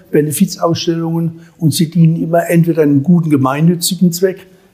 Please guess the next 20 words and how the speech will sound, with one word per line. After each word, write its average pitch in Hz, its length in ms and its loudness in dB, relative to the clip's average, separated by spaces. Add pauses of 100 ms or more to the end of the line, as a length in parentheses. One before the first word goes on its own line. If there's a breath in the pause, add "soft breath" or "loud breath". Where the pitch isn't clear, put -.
(140)
denken 139 220 -2
Sie 120 100 -8
also 143 220 -6
an 135 100 -6
Vereine, 139 500 -2
gemeinnützige 139 680 -6
Vereine 139 340 -2
aus 135 120 -2
dem 127 140 -4
Bereich 131 540 -4
Kunst, 156 480 -2
Wissenschaft, 143 480 -2
Kultur, 165 640 0 (480 loud breath)
oder 156 280 0
sie 156 160 -6
dienen 147 420 -6
der 139 240 -2
Linderung 139 460 -2
sozialer 131 520 -2
Not. 131 460 -10